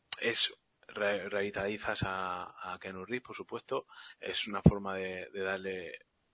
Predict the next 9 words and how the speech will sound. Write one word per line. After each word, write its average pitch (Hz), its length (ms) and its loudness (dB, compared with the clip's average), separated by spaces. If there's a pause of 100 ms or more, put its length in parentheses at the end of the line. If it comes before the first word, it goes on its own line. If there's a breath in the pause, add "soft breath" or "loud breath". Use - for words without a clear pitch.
(560 soft breath)
una 113 260 2
segunda 110 600 6
op-, - 180 -4 (1300 loud breath)
un, 123 680 0
centrar 131 440 12
la 131 160 12
película 123 520 6
o 117 60 6
centrar 117 560 4